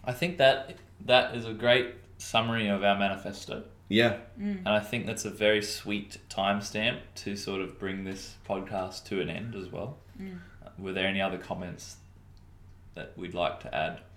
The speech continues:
Speaker 1: or thoughts,
Speaker 3: Come
Speaker 1: feelings?
Speaker 3: join us. Like, that is the main thing. Like,
Speaker 1: Mm.
Speaker 3: if you were even slightly interested, then just join the Discord.
Speaker 1: Yeah.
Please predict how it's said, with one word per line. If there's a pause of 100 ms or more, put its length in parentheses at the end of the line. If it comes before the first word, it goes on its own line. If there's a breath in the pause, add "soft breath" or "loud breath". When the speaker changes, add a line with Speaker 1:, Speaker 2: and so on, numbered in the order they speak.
Speaker 1:
or (160)
thoughts, (440)
Speaker 3:
Come
Speaker 1:
feelings?
Speaker 3:
join
us. (360)
Like,
that
is
the
main
thing.
Like,
Speaker 1:
Mm.
Speaker 3:
if
you
were
even
slightly
interested,
then
just
join
the
Discord.
Speaker 1:
Yeah.